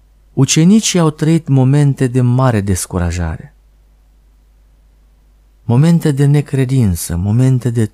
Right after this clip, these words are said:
tulburare, de suferință teribilă. În Evanghelia după Ioan, la capitolul șaisprezece, ni se spune că, după ce a înviat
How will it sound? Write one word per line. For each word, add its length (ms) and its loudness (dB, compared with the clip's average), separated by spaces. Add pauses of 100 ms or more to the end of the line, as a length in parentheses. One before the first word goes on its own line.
tulburare, 760 -4
de 180 -4
suferință 880 0
teribilă. 760 -2 (3250)
În 100 -2
Evanghelia 500 0
după 280 -2
Ioan, 340 2
la 140 0
capitolul 440 0
șaisprezece, 840 -2 (320)
ni 120 -2
se 160 0
spune 400 0
că, 440 -2
după 320 -2
ce 180 -4
a 60 0
înviat 640 -2